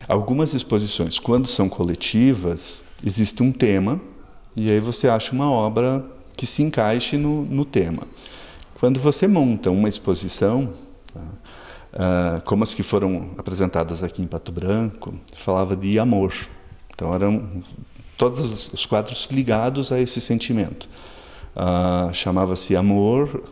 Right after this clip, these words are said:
chama-se, né, a, o conjunto que eu falo, Amor, seus percursos e, e marcas em nossas vidas.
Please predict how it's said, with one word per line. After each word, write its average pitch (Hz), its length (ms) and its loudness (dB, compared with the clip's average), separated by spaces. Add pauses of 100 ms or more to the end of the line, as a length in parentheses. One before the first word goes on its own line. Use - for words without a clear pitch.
chama-se, 92 540 0
né, 87 340 0
a, 82 280 -8 (360)
o - 100 -8
conjunto 98 640 0
que - 100 -10
eu 82 60 -6
falo, 104 380 -2 (800)
Amor, 101 280 4
seus 110 400 0
percursos 123 640 0
e, 120 240 2
e 110 80 0
marcas 107 420 0
em 113 60 -2
nossas 110 380 0
vidas. - 640 -4